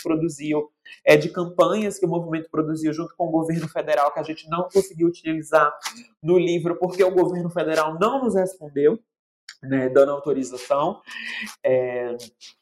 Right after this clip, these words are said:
mas, de modo geral, a gente tá bem satisfeita, tanto eu quanto a editora, com esse projeto, que tá em pré-venda. A gente tá, o livro tá saindo agora. É,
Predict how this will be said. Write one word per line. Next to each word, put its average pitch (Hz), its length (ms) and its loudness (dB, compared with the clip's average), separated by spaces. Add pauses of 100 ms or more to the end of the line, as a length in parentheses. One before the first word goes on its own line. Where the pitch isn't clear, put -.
(240)
mas, 170 260 2
de 170 60 -2
modo 170 220 -2
geral, 170 640 0
a 147 80 0
gente 156 200 -10
tá 156 100 2
bem 160 320 -2
satisfeita, 165 600 -2
tanto 160 300 -4
eu 151 160 2
quanto 151 220 -8
a - 20 4
editora, 147 580 -2 (1300)
com 156 120 6
esse - 200 2
projeto, 156 840 0 (240)
que 160 80 -10
tá 156 140 4
em 165 160 -4
pré-venda. 175 920 -2 (200)
A 143 40 4
gente 139 240 0
tá, - 140 -6
o 156 100 0
livro 156 280 0
tá 160 100 -4
saindo 151 260 -2
agora. 180 640 2 (540)
É, 139 320 2